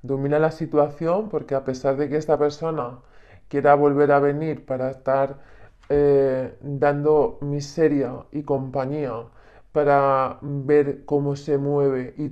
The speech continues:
seguir teniéndole controlado o controlada, vemos que sabe dominar la situación, se pone en plan defensa y decir, "Lo siento, mi vida es otra, eh, eh, ahí ha habido, esto ha terminado ya, no hay nada que decir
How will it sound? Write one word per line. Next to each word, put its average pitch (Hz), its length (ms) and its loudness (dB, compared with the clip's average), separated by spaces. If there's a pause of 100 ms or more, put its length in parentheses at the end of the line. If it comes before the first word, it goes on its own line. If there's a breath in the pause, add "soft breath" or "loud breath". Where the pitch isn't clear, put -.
(100)
seguir 139 720 -4
teniéndole 135 720 -2
controlado 135 920 -2
o 139 140 -8
controlada, 139 920 -2 (360 loud breath)
vemos 143 640 0
que 139 160 -6
sabe 135 320 2
dominar 135 420 -2
la 135 140 -2
situación, 147 880 0 (320 loud breath)
se 139 180 0
pone 135 260 0
en 139 220 0
plan 135 320 2
defensa 147 600 0
y 170 40 4
decir, 127 600 -2
"Lo 135 260 -2
siento, 160 720 -4
mi 139 160 -4
vida 143 300 4
es 151 200 -4
otra, 160 560 0 (120)
eh, 135 760 -2 (140)
eh, - 240 -14
ahí 139 280 2
ha 143 80 6
habido, 135 560 0
esto 151 360 2
ha 135 120 4
terminado 135 680 -2
ya, 147 440 -2
no 143 140 -4
hay 139 100 0
nada 135 440 0
que 139 140 -2
decir 131 520 -6